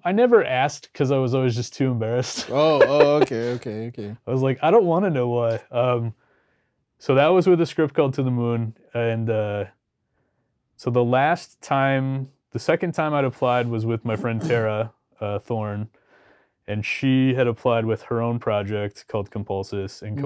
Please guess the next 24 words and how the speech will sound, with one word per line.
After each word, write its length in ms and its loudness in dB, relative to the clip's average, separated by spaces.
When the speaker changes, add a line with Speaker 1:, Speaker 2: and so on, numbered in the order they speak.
Speaker 1:
Compulsus 380 -4
got 240 -2
in, 420 -8
and 140 -6
I 60 -2
was 140 -4
kinda 260 -2
like, 540 -2
"Well, 460 2
I 100 -4
can 160 -6
spend 280 -6
the 80 0
rest 240 -2
of 60 -4
my 100 0
life 300 0
applying 560 -4
to 160 -6
Talent 340 -6
to 80 -6
Watch, 460 -6
which 180 -2
is 220 -4